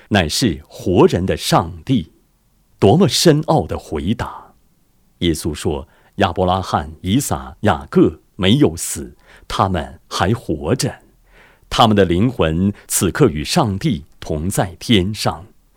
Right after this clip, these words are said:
他们盼望着将来身体有荣耀的复活。”这才是当提到亚伯拉罕、以撒、雅各以及所有已经去世的信徒时，我们应该想到的。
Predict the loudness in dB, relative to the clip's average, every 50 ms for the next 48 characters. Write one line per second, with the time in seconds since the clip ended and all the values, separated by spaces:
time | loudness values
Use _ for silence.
0 | _ -6 0 2 4 4 4 2 2 0 0 0 0 -2 -4 -4 -4 -6 -6 -8
1 | -8 -8 -14 _ _ 0 2 4 4 4 4 2 2 4 4 2 2 2 -2 -6
2 | -6 -4 -4 -4 -4 -4 -2 -2 -2 0 0 0 2 2 2 2 -2 -6 -4 -2
3 | 0 0 0 0 -2 -10 -8 -8 -8 -8 -10 -16 -20 _ _ _ -20 -20 -20 -8
4 | 0 6 8 8 8 6 4 0 -2 -2 -2 -2 -2 -2 2 2 2 2 2 -2
5 | -2 -4 -2 0 0 0 2 0 0 -2 0 0 2 2 2 0 -2 -4 -4 -6
6 | -6 -6 -10 -8 -4 -2 -2 -2 0 -2 -2 -2 -2 -4 -4 -6 -6 -8 0 2
7 | 2 2 2 0 -6 -18 -20 -12 -4 -2 0 0 2 2 0 2 2 2 2 2
8 | 2 -2 -6 -6 -10 -6 -4 -4 0 2 2 0 0 0 0 0 0 0 0 0
9 | 0 0 0 0 2 4 4 4 4 0 -6 -6 -4 -4 -4 -4 -4 -6 -8 -10
10 | -12 -14 _ _ -20 -6 0 0 0 0 2 2 4 4 4 4 0 0 -2 -2
11 | -4 -2 -2 -2 -2 -4 -10 -8 -4 -4 -2 -4 -4 -12 -16 -16